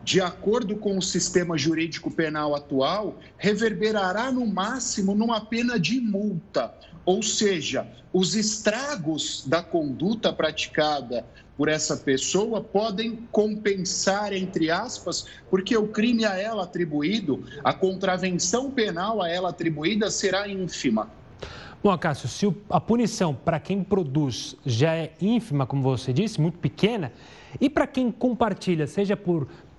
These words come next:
Speaker 2: boa fé, por achar que aquilo pudesse ser verdade, ou também por má fé, quem compartilha tem como ser punido?
Speaker 1: Quem compartilha de boa fé, penalmente,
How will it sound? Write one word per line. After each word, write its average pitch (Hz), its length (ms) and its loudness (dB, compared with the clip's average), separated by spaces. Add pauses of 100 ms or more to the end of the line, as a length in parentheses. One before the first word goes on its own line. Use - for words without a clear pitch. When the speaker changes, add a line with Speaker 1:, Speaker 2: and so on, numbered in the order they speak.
(280)
Speaker 2:
boa 196 140 4
fé, 240 260 2
por 180 160 2
achar 208 320 0
que - 100 -4
aquilo 196 440 2 (260)
pudesse 175 400 2
ser 170 120 2
verdade, 151 680 0 (180)
ou 226 320 0 (240)
também 196 240 2
por 208 160 0
má 196 200 2
fé, - 320 0 (200)
quem 226 160 4
compartilha 214 600 0
tem 220 300 -2 (260)
como 196 240 2
ser - 160 0
punido? 160 560 2 (1300)
Speaker 1:
Quem 277 200 4
compartilha 202 920 0
de 143 160 -4
boa 170 540 0
fé, - 560 -2 (520)
penalmente, 190 1300 0